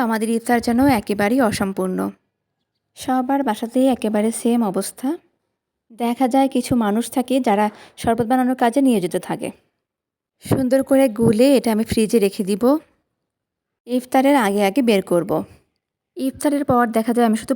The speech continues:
পানি, শরবত, আইসক্রিম এগুলোই বেশি খাই। তার একটু পরেই একেবারে পেট ভরে যায়। আর এদিকে আমার ছোট বোন গাজরের বরফি বানিয়েছে, তো সেগুলোই পিস করে নেওয়া হচ্ছে। গাজরের বরফি ওয়াফি খেতে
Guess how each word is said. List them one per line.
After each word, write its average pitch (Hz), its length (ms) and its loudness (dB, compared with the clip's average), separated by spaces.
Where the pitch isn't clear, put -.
পানি, 214 380 -4
শরবত, 202 500 -4
আইসক্রিম 202 500 -4
এগুলোই 208 380 0
বেশি 220 240 -2
খাই। 220 240 -2
তার 262 200 -2
একটু 254 260 -2
পরেই 254 340 2
একেবারে 226 400 0
পেট 220 260 0
ভরে 190 280 -2
যায়। 185 200 -4
আর 226 220 -2
এদিকে 247 400 -2
আমার 233 300 0
ছোট 220 260 -2
বোন 262 260 0
গাজরের 214 340 2
বরফি 196 300 0
বানিয়েছে, 247 500 0
তো - 80 -4
সেগুলোই 240 440 2
পিস 233 240 -2
করে 196 160 -2
নেওয়া 180 200 -2
হচ্ছে। - 320 -8
গাজরের 240 560 0
বরফি 254 440 0
ওয়াফি 220 340 -2
খেতে 254 280 2